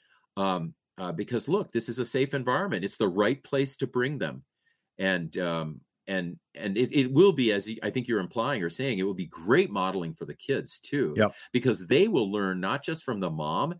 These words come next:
Speaker 1: how to process emotion, but they're now gonna, now gonna also learn from the dad.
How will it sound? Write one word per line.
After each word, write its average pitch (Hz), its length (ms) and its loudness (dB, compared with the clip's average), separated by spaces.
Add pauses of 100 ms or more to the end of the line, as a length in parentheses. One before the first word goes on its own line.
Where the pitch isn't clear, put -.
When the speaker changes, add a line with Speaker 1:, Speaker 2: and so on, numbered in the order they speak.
(220)
Speaker 1:
how 135 160 0
to 139 80 2
process 135 460 0
emotion, 139 540 -2
but - 120 -2
they're 233 160 0
now 135 160 0
gonna, 110 200 -2
now 127 160 2
gonna 120 220 0
also 123 240 0
learn 113 240 -2
from 101 180 -4
the 82 80 -4
dad. 107 380 -4